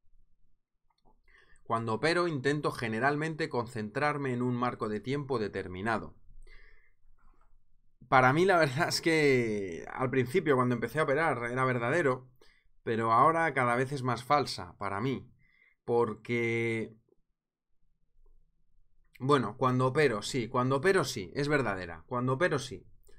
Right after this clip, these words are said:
cuando opero sí, es verdadera.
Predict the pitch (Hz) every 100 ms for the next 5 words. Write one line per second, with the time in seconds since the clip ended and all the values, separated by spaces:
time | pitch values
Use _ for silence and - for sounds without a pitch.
0 | - - 123 123 127 131 117 98 95 -
1 | - - - - _ 143 127 131 104 90
2 | 90 92